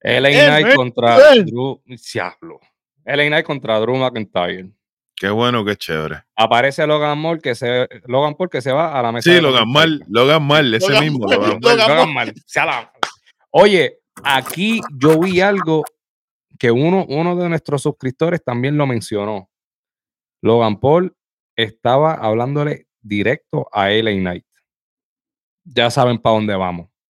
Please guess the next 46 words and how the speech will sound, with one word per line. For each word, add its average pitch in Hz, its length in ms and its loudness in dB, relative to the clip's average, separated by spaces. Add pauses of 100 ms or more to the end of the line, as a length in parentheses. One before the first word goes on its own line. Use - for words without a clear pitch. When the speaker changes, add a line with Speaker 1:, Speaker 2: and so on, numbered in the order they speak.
(140)
Speaker 3:
Ujú. 127 720 -2
Speaker 1:
Ya 120 120 0
se 120 120 -8
sabe 110 280 -2
pa' 107 120 -6
dónde 98 220 -4
va. 92 180 -8 (400)
¿Y 113 160 0
quién 165 220 2
aparece 165 560 4
otra 175 280 2
vez? 202 200 -2 (260)
Kevin 135 380 2
Owens, 101 320 -2
también 120 320 -4
para 113 240 0
la 104 60 -2
mesa 117 240 -4
de - 20 -8
comentaristas. 107 640 -4
Speaker 3:
A - 20 0
la 101 140 0
mesa 110 220 0
de 110 40 0
comentarios, 113 480 2
ya 113 100 4
sabíamos 127 480 2
lo 127 120 4
que 123 80 2
iba 127 100 4
a 120 60 2
pasar, 110 580 0
muchachos. 113 640 -4
Este 113 320 0
es 117 60 4
el 117 100 -2
go 117 160 0
home 104 400 -2
y 110 60 0
vamos 101 260 -2
a - 40 -12
cerrar. 127 360 0 (440)
Pa' 113 140 2
cerrar 113 360 0
el 147 160 2
go 139 100 4